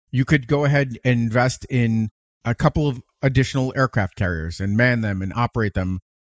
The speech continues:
Or you could demonstrate the costs of wild, naked aggression in terms of economic costs, in terms of isolation,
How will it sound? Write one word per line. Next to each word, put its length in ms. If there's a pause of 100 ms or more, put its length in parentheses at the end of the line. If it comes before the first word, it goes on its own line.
Or 500 (400)
you 160
could 220
demonstrate 460
the 80
costs 540
of 320
wild, 580
naked 320
aggression 580 (400)
in 120
terms 320
of 100
economic 540
costs, 380
in 140
terms 280
of 80
isolation, 800